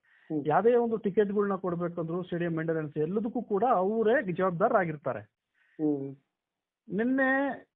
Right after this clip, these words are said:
Speaker 2: ಕರ್ನಾಟಕ ಸರ್ಕಾರ ಅಕಸ್ಮಾತ್ ಇವ್ರಿಗೆ ಕರೆದಿಲ್ಲ ಅಂದ್ರೂ ಕೂಡ ಅವರು ನೇರವಾಗಿ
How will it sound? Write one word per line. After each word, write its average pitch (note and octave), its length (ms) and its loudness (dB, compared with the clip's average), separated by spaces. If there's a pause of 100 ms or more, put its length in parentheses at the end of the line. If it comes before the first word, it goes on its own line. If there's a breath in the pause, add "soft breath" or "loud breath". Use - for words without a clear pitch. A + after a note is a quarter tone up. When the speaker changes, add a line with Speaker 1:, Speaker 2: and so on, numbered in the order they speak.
(220)
Speaker 2:
ಕರ್ನಾಟಕ A#3+ 440 0 (120)
ಸರ್ಕಾರ A3+ 380 4 (500)
ಅಕಸ್ಮಾತ್ G#3+ 600 -2
ಇವ್ರಿಗೆ G#3+ 400 -2
ಕರೆದಿಲ್ಲ G3+ 460 -2
ಅಂದ್ರೂ G3+ 300 -2
ಕೂಡ D3+ 260 -4 (400)
ಅವರು G3+ 200 2
ನೇರವಾಗಿ A#3+ 960 2